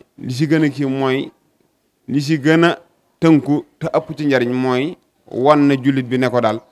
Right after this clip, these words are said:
amul nit ki lu mën a am ci teraanga lu koy amal njariñ lu dul ragal Yàlla. Ne teraanga dëgg-dëgg mooy ragal Yàlla. Wax na it ne képp koo xam ne da ngaa teg sa tànk jëme ko fi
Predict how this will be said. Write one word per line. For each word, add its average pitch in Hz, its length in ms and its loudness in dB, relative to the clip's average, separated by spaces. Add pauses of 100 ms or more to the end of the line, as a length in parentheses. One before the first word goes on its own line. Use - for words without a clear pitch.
(540)
amul 143 340 0
nit 139 260 -2
ki 127 120 -12
lu 135 120 -2
mën 143 220 -2
a 135 80 -4
am 127 140 -6
ci 131 100 -10
teraanga 127 380 0
lu 120 80 -4
koy 127 140 -4
amal 117 260 -2
njariñ 110 280 -2
lu 113 60 -4
dul 110 160 -6
ragal 104 240 0
Yàlla. 98 280 -4 (1400)
Ne 127 340 -2 (100)
teraanga 139 400 2
dëgg-dëgg 131 440 -2 (360)
mooy 113 220 -2
ragal 104 220 -4
Yàlla. 85 260 -8 (1160)
Wax 143 240 -2
na 156 120 0
it 151 140 -2
ne 143 300 0 (560)
képp 185 260 -6
koo 156 180 2
xam 143 260 -2
ne 127 80 -4
da 131 120 -2
ngaa 131 200 0
teg - 220 -8
sa 147 120 -10
tànk 131 320 0
jëme 135 400 -2
ko 131 100 -6
fi 147 220 -4